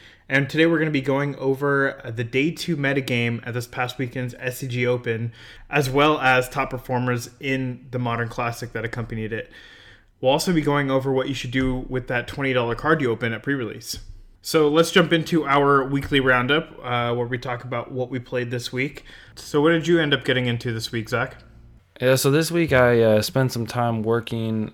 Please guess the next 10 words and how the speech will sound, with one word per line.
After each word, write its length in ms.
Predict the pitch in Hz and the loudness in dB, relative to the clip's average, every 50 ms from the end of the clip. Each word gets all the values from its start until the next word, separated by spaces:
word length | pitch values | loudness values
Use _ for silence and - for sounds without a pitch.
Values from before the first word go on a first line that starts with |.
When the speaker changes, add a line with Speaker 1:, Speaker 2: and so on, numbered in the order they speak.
| - - | -10 -10
Speaker 2:
on 400 | - 101 104 104 104 104 104 101 | -8 -6 -4 -4 -4 -4 -4 -4
my 420 | 98 95 95 92 92 92 92 92 | -4 -4 -4 -4 -6 -6 -6 -8
battle 340 | 90 90 - 101 104 110 113 | -8 -4 -2 0 0 0 0
box 540 | 107 113 113 117 120 120 - - - - - | 0 2 2 2 2 0 -4 -10 -12 -10 -8
and 500 | 95 95 92 92 90 92 92 92 92 _ | -6 -6 -6 -6 -6 -6 -8 -10 -12 _
planning 380 | - - 101 101 101 98 98 | -12 -8 -6 -6 -4 -4 -6
some 180 | 90 - 87 85 - | -6 -8 -8 -8 -8
updates 460 | 92 101 - - 107 104 104 98 - | -10 -10 -6 -4 -4 -4 -4 -4 -6
for 200 | - - 87 - | -10 -10 -8 -6
Ixalan. 540 | 107 110 - - 123 127 131 131 135 139 | -6 -6 -6 -6 -4 -4 -4 -4 -4 -6